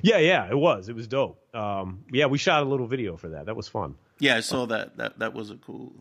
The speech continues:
Speaker 2: minimalistic, but it was definitely dope.
Speaker 1: Yeah, exactly. That,
Speaker 2: Yeah.
Speaker 1: that one of those hour video. "Hey, Doc, let's knock this out. I got an hour."
Speaker 2: <laughs>
Speaker 1: Okay.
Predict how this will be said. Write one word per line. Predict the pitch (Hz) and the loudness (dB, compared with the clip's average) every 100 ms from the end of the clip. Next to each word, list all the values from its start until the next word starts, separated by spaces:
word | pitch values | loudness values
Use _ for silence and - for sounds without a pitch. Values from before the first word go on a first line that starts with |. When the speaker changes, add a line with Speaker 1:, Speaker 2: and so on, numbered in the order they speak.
| _ | _
Speaker 2:
minimalistic, | 127 143 165 143 143 135 143 110 | 0 2 2 2 0 -2 -8 -6
but | 110 | -8
it | |
was | 107 | -8
definitely | 104 104 - 120 | -10 -10 -12 -16
dope. | 110 - - | -14 -16 -4
Speaker 1:
Yeah, | 196 175 135 | 0 0 2
exactly. | 143 156 139 107 | 2 2 0 -6
That, | 98 120 | -6 -4
Speaker 2:
Yeah. | 107 143 | -2 0
Speaker 1:
that | 139 147 _ | 0 0 _
one | 151 151 | 0 2
of | |
those | 151 131 117 | 2 0 0
hour | 120 139 131 127 | 4 4 4 2
video. | 131 110 110 | 0 -2 0
"Hey, | 135 120 | 2 2
Doc, | 110 110 104 | 0 0 0
let's | 110 | -4
knock | 117 110 | -2 -2
this | 107 110 | -2 -2
out. | 104 92 | 0 0
I | |
got | 113 - | -2 -2
an | 131 | -2
hour." | 98 95 139 - - | 0 0 -2 -4 -6
Speaker 2:
<laughs> | - - _ - - | -6 -6 _ -8 -4
Speaker 1:
Okay. | 117 | -4